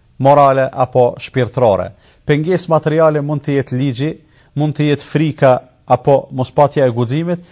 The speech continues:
mund të jetë mospatja e mundësisë për të bërë një veprim i cili ndoshta do ta kishte bërë njeriu po të kishte mundësi. Kjo nuk na intereson. Na intereson pjesa e dytë, është ajo pengesat e brendshme që janë të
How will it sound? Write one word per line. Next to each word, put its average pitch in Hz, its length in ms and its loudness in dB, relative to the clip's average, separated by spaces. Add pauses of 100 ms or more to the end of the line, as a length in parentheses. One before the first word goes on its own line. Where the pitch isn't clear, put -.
(220)
mund 165 200 0
të 180 120 2
jetë 175 140 -4
mospatja 170 440 2
e 151 60 -4
mundësisë 151 580 -4
për 139 160 -2
të 127 140 -4
bërë 160 400 2
një 143 160 -2
veprim 175 380 -2 (680)
i 139 80 -4
cili 160 300 -2
ndoshta 151 480 0 (440)
do 113 160 -2
ta 147 160 2
kishte - 240 -2
bërë 143 300 0
njeriu 147 280 -2
po 143 160 -2
të - 140 -14
kishte 131 240 -4
mundësi. 113 400 -4 (400)
Kjo 175 260 2 (180)
nuk 139 180 -4
na 147 100 0
intereson. 120 540 -2 (360)
Na 139 120 2
intereson 139 560 0
pjesa 156 360 -2
e 139 60 0
dytë, 147 340 -8 (360)
është 127 240 0
ajo 170 180 4 (540)
pengesat 139 640 -2 (180)
e 127 80 2
brendshme 147 640 0
që 139 240 -4
janë 147 220 -2
të 147 100 -4